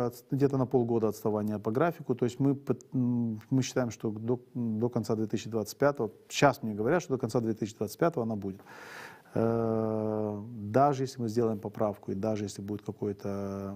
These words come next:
э, какая-то задержка, это все равно, э, фундаментально изменит, да, плюс-минус два-три месяца,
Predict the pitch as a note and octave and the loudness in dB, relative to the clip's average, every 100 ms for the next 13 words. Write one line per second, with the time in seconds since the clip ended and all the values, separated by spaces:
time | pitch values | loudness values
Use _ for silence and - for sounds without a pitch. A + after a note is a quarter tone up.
0 | G2 G2 G2 F#2+ G2 G2 G2 G2 G2 G2 | -10 -10 -8 -8 -8 -8 -8 -10 -10 -10
1 | G#2 - - G2+ G2+ G2 G#2 D3 - A#2 | -12 -12 -8 -6 -6 -4 -2 -2 -2 -6
2 | - A2 - C3 B2+ G#2 G2 A2 A#2+ B2 | -6 -8 -2 2 2 0 -2 -2 -2 -4
3 | - - - - - - - G#2 G#2 G#2 | -8 -20 -20 -20 -20 -14 -6 -4 -2 -2
4 | G2+ G2+ G2+ G2+ - C3+ A#2+ A#2 A2+ G#2+ | -2 -4 -6 -8 -4 0 2 2 0 0
5 | B2+ A#2 G2+ G2+ F#2 G#2 C3 A#2+ A2 A2+ | 0 0 -2 -4 -4 -2 0 -2 -2 -2
6 | G#2+ - C3 B2+ B2 A#2 F#2+ A#2 A2+ - | -2 0 0 0 0 0 -2 0 -2 -2
7 | G#2+ A2+ G#2+ G#2 - G2+ G2 G2 | -2 -2 -4 -8 -8 -6 -6 -8